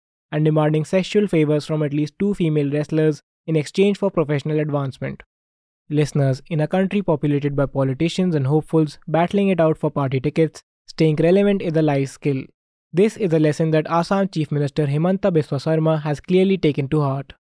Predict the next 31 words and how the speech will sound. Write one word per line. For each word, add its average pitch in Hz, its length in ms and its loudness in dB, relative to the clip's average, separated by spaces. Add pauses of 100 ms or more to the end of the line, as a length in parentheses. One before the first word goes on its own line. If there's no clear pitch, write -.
(280)
Over 156 200 4
the 151 140 2
years, 170 380 4 (100)
Sarma 196 400 2
has 185 220 2
built 156 240 2
something 175 400 0
of 170 140 0
a 147 40 0
reputation 175 540 0
for 143 160 0
himself, 143 520 -2 (460)
not 185 220 0
for 185 140 2
his 165 100 4
good 190 260 4
works 185 240 4
or 170 120 2
able 147 260 2
administration, 165 880 -2
but 151 160 0
for 156 120 -4
off-kilter 160 600 0
statements 175 520 -2
to 160 60 -6
the 143 140 -2
media 175 360 2
or 160 160 0
on 151 120 0
social 147 320 -4
media. 139 420 -4